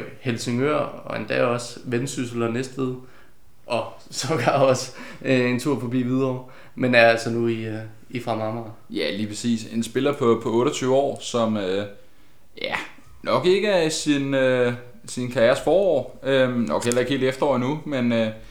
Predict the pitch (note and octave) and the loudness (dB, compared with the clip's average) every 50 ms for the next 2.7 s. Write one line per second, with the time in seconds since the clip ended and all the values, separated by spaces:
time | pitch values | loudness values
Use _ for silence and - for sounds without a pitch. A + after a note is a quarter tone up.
0 | - - - - - - - - - - - - A#2 A2 G#2+ A#2 A2 - C3 A#2 | -16 -16 -18 -18 -18 -18 -18 -20 -18 -10 -2 0 0 2 2 2 2 4 4 4
1 | A2+ A2 A2+ B2 C#3+ - - - D#3 C#3+ C#3 - - C3+ B2+ B2 A#2+ A2 - G#2+ | 4 6 6 6 4 4 4 2 2 2 2 2 0 0 0 2 2 2 2 0
2 | G#2 - - G#2+ - B2 A2 G#2+ A#2 A2+ G#2+ A2+ A#2+ C3+ | 0 -2 -2 -2 -2 -2 -2 0 0 0 2 0 0 -2